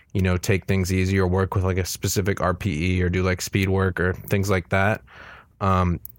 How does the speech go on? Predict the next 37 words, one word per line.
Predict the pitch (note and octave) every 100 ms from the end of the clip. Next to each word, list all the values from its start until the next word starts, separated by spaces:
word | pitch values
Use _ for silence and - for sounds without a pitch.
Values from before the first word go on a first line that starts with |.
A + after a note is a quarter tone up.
| _ _ - - -
you're | G#2+
probably | - B2+ C#3
gonna | C#3+ A#2+
really | G2 G#2 A2
tax | A#2 G#2+ - G#2
your |
C | F2+ - G#2
N | F#2
S, | F#2+ A#2 -
which | F#2+ -
is | G2
gonna | G2+ A2
affect | G2 - G#2 F#2+ -
all | G2 G2
your | G2
workouts | F#2 F2 F#2+ F2+
all | - F#2+ F#2
over, | F#2 F2+ -
all | G2 F#2
together. | - F#2+ F2+ E2+
So | - F#2 F#2+ - - - - _ _ -
deadlifts | G#2+ A#2+ A#2+ -
could, | A2+ G2 -
you | G2+
know, | G2+ G2
affect | F2+ G#2+ G2 -
your | F#2 F2 - _ -
next | G#2+ G2+ -
chest | - F#2+ -
day, | F2+
whatever | F#2 G2 G2
you | F#2+
have | F2+
next | F#2+ F2+ -
or | F#2
whatever. | F#2 F2+ F2+ F#2+
So | - F#2+